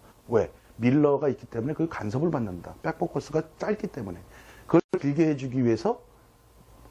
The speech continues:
백포커스를 길게 해준 렌즈가 우리는 뭐라 그런다? 리틀 포커스 타임 렌즈다. 교과서에는 안 나오지만 그건 어떤 설계다? 망원 렌즈를 거꾸로서 한다. 여러분들 한번 재밌-,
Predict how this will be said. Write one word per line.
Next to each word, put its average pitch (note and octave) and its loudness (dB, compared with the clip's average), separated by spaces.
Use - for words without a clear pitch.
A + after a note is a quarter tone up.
백포커스를 E3+ 0
길게 C3 2
해준 C3+ 0
렌즈가 A#2+ -2
우리는 C#3+ -2
뭐라 G#2+ 4
그런다? A#2 -2
리틀 A#2+ -2
포커스 C#3+ -10
타임 C#3 -2
렌즈다. F#2 -8
교과서에는 C#3 0
안 G#2+ -2
나오지만 A2 -2
그건 C#3 -2
어떤 B2 0
설계다? A#2+ 0
망원 A2+ -2
렌즈를 A#2+ -2
거꾸로서 F3+ -6
한다. A#2+ -8
여러분들 A3+ 4
한번 A3 -2
재밌-, E3 0